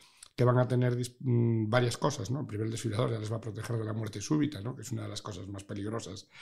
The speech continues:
que puede tener la insuficiencia cardíaca, ¿no? Pero luego además, pues ese desfibrilador o resincronizador, sobre todo más bien los desfibriladores resincronizador que muchos pacientes tienen, ¿no? Pues tienen algoritmos instalados que también van evaluando la impedancia torácica y que pueden,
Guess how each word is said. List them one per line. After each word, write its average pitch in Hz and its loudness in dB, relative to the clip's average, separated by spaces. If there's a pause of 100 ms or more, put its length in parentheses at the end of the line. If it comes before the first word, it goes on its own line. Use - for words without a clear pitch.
(220)
que 120 0
puede 113 0
tener 107 -4
la 107 -4
insuficiencia 113 -2
cardíaca, 127 2
¿no? 143 -2
Pero 117 -2 (300)
luego 123 6
además, 131 4
pues 120 -6
ese 117 0
desfibrilador 120 2
o 123 0
resincronizador, 110 -4
sobre 101 -6
todo 110 -4 (340)
más 113 2
bien 110 4
los 110 -4
desfibriladores 113 0
resincronizador 113 -6
que 120 -2
muchos 113 -4
pacientes 107 -6
tienen, 127 4
¿no? 139 2 (540)
Pues - 2
tienen 131 6
algoritmos 131 4
instalados 143 4
que 135 0
también 120 2 (540)
van 127 6
evaluando 117 4
la 117 -2
impedancia 120 -2
torácica 143 0 (280)
y - -12
que 113 -2
pueden, 117 0